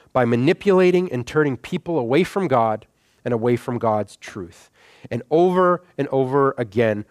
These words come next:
what Satan does to lead people astray is he turns people from peace into division.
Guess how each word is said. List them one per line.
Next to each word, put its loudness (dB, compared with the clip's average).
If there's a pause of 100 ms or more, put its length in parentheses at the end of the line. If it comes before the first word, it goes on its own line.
(120)
what 0
Satan -2
does 0
to -4
lead -4
people -6
astray -4 (240)
is -2 (140)
he -10
turns -4
people -8
from -10
peace -10 (400)
into -2 (140)
division. -8